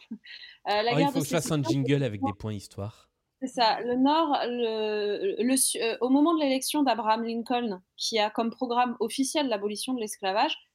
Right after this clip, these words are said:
Speaker 1: les États du Sud font sécession parce que eux, ils tiennent à leur institution de l'esclavage, parce que c'est la base de leur économie et de leur société.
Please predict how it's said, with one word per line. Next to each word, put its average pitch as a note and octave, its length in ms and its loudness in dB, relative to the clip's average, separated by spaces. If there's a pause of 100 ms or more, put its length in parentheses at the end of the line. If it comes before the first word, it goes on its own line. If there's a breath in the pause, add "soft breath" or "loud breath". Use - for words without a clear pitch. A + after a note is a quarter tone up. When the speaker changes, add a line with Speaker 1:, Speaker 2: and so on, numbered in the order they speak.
Speaker 1:
les G#3 180 -2
États C4+ 220 0
du A#3 140 -8
Sud - 360 -2 (100)
font C4 100 0
sécession B3 600 -2
parce G#3 180 -4
que C4+ 200 -4 (100)
eux, C#4 100 2
ils A3+ 80 -2
tiennent C4+ 220 0
à G#3+ 60 -2
leur F#3+ 80 0
institution - 380 -6
de G#3 40 -4
l'esclavage, A3+ 320 -2
parce - 120 -20
que G#3 60 -20
c'est G3+ 120 -6
la F#3+ 80 -2
base C4+ 140 0
de A#3 100 -4
leur G#3 100 0
économie A#3+ 360 0
et - 20 -2
de D4 60 0
leur A#3 100 -4
société. G#3 440 -10